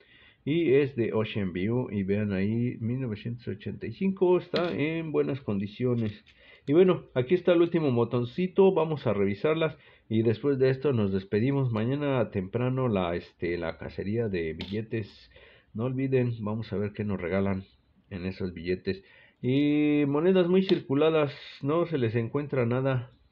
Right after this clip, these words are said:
no se les encontró nada. La más, eh, la que más llama la atención, la del cincuenta y cinco, porque parece de plata, pero está limpiada, así que no es,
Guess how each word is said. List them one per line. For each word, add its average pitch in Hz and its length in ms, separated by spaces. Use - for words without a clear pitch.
no 110 120
se 113 140
les 90 180
encontró 95 400
nada. 127 260
La 95 160
más, 123 320
eh, 90 800
la 101 220
que 110 80
más 120 200
llama 127 280
la 107 80
atención, 107 360
la 120 120
del 98 160
cincuenta 95 420
y 95 40
cinco, - 360
porque 110 240
parece 117 340
de 98 120
plata, 135 500
pero 95 140
está 110 240
limpiada, 123 640
así 120 240
que 101 120
no 95 240
es, 95 200